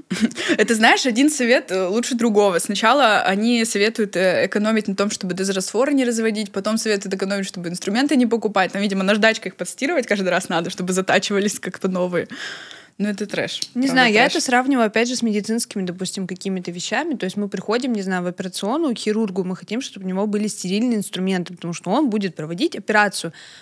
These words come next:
Speaker 2: Маникюр сам по себе, это, по сути, да, это не... не,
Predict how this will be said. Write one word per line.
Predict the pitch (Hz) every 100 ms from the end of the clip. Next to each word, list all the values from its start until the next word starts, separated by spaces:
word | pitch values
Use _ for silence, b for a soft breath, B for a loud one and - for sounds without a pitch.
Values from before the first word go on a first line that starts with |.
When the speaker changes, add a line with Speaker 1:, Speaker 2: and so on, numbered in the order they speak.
| B
Speaker 2:
Маникюр | 202 226 202 254 370 -
сам | - 226 220
по |
себе, | 202 196 214 320
это, | 269
по | 208
сути, | 202 254 294 196
да, | 196 202
это | 185
не... | 180 185 180
не, | 180 196 202 196 190 185